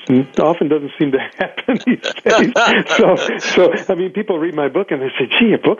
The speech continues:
seems like common sense." I say, "It is," and yet nobody's doing it, so there's obviously a barrier there. And that's where regulations, operations, paradigms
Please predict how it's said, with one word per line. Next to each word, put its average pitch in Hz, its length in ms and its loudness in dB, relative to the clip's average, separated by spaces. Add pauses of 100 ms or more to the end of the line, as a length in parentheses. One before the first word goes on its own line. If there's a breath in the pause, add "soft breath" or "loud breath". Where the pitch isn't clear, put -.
seems 156 180 0
like 117 180 -2
common 123 380 0
sense." 139 220 0
I 170 160 -2
say, 160 100 2
"It 160 80 4
is," 196 220 2
and 143 80 -2
yet 156 240 0
nobody's 147 440 0
doing 165 260 0
it, 131 160 -4
so 135 100 0
there's 127 180 -2
obviously 147 520 0
a 127 40 0
barrier 117 440 -2
there. - 180 -16 (560 loud breath)
And 127 220 0
that's 165 240 2
where 143 420 6
regulations, 131 800 0
operations, 127 800 0
paradigms 123 680 -4